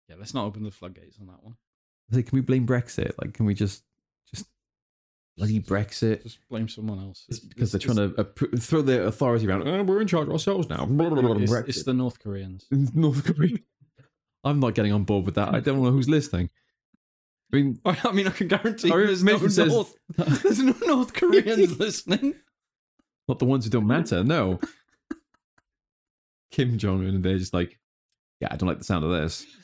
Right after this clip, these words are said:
Speaker 1: Yeah, they've got a ban on all outside media except for our podcast.
Speaker 2: <laughs>
Speaker 1: You can listen to these guys. Oh, no,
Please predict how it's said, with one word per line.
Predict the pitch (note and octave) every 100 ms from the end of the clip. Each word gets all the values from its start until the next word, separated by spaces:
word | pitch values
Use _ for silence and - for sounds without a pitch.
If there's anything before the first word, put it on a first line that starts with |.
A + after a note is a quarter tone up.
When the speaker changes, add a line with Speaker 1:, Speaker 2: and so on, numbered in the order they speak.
| -
Speaker 1:
Yeah, | D3
they've | A#2+ B2+
got | E3
a | D#3 -
ban | D#3+ C#3 D3 B2
on | A#2+
all | B2+ C3+ C3
outside | B2 A2+ - A#2
media | A#2+ A#2+ A2 A2
except | A2+ - D3 -
for | C3+
our | B2+ A#2+
podcast. | - B2 A3 - G3 A3+
Speaker 2:
<laughs> | A3 A#3 - A#3 - - - D#3+ - - D#3 - -
Speaker 1:
You | C4+
can | G3 F#3
listen | G3+ D#3
to | D#3+
these | F3+ E3
guys. | C3 C#3 D#3+
Oh, | - -
no, | D4+